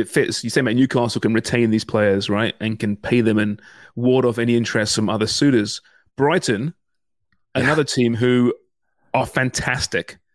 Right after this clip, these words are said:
Speaker 1: I mean, they just destroyed Chelsea this weekend. And I know they haven't scored many goals under De Zerbi, but they played good football under him, and it all came to fruition.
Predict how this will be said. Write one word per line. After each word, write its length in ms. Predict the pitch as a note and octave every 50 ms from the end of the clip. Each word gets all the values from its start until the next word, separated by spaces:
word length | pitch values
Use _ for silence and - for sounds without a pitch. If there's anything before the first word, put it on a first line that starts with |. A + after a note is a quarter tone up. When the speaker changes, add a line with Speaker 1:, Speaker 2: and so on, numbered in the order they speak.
| _ - -
Speaker 1:
I 40 |
mean, 360 | B2+ B2+ B2+ B2+ A#2+ A#2+ A2 C3+
they 140 | D3 E3 D#3+
just 420 | C3 C#3 B2+ A#2+ - - _ _ -
destroyed 560 | C3+ B2 - - - - C#3+ C#3 C3 B2+ A2+
Chelsea 540 | - - A2+ A2 A#2 - - F2+ E2+ A#2+ _ _ _ _ _ _ -
this 200 | B2 C3 - -
weekend. 460 | A#2+ A#2 - - A2 G#2+ A2 A2 A2+
And 100 | A2+ A#2 - - - - -
I 60 | - C3+
know 100 | D#3 E3
they 80 | F3+
haven't 120 | F3 E3 D3
scored 240 | - - D3 C3+
many 140 | C3+ B2+ B2
goals 340 | B2+ B2+ A#2+ B2 C3 C3 A#2+
under 200 | C3+ B2 B2 A#2+
De 100 | A#2+ A#2+
Zerbi, 420 | A#2 B2+ B2 B2+ C#3 C#3 D3+ C#3
but 300 | A#2+ B2 A#2 A2+ - - _ _ _ _ _ _ _ _ _ - -
they 80 | C#3 C3
played 280 | - - A#3+ D3 C#3+
good 160 | - C3+ A#2 -
football 320 | - D3 B2+ B2 B2+ A2+
under 160 | A#2+ A2+ G#2+
him, 220 | G#2+ G#2+ G#2 G#2 - _ _ _ _ _ -
and 120 | A2+ A#2+
it 40 | B2+
all 100 | C#3 C3+
came 180 | - C3+ C3 A#2+
to 100 | B2 A2+ -
fruition. 640 | - - B2 A#2 A#2 A#2+ A2+ - C3+ A#2 G#2+ G#2+ A#2+